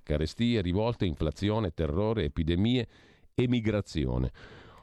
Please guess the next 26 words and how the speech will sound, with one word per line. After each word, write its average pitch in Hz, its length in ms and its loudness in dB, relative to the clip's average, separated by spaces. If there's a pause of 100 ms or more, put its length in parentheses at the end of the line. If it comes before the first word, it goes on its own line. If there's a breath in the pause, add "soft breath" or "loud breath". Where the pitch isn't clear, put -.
Ho 98 140 2
visto 143 240 0
crescere 120 420 0
e 101 60 0
diffondersi 80 760 0
sotto 90 240 -2
i 71 60 0
miei 73 240 2
occhi 120 280 0
le 101 120 0
grandi 107 340 0
ideologie 92 760 2
delle 90 220 2
masse, 71 640 -2 (100)
il 76 140 0
bolscevismo 117 640 2
in 120 80 0
Russia, 87 540 0 (240)
il 104 100 0
fascismo 117 480 0
in 110 140 2
Italia, 73 500 0 (140)
il 90 120 2
nazionalsocialismo 110 960 0
in 107 100 2
Germania 73 600 0